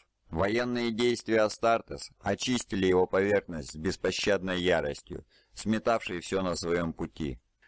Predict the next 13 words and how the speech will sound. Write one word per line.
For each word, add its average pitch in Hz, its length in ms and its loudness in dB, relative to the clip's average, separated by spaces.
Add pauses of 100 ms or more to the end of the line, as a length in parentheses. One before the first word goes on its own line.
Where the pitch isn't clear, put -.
(120)
Но 107 180 0
даже 131 340 0
их 120 140 -2
действия 110 560 -2
не 87 140 -2
шли 113 240 -2
ни 104 100 0
в - 80 -18
какое 101 340 0
сравнение 92 720 -2
с - 100 -8
работой 107 440 0
Механикум. 78 800 -6